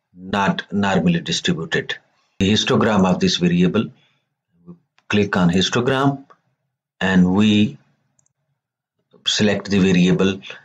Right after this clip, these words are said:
Uh, our variable is L R E. So we put L R E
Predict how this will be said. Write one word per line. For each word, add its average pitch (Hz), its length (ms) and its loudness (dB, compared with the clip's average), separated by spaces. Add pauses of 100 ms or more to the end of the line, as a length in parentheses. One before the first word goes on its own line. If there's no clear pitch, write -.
(180)
Uh, 92 200 -2 (120)
our 92 160 2
variable 92 520 4
is 87 260 2
L 95 400 0
R 87 420 0
E. 92 380 0 (840)
So - 320 -2
we 85 200 -6
put - 340 -6 (800)
L 95 200 0
R 92 160 0
E 104 240 0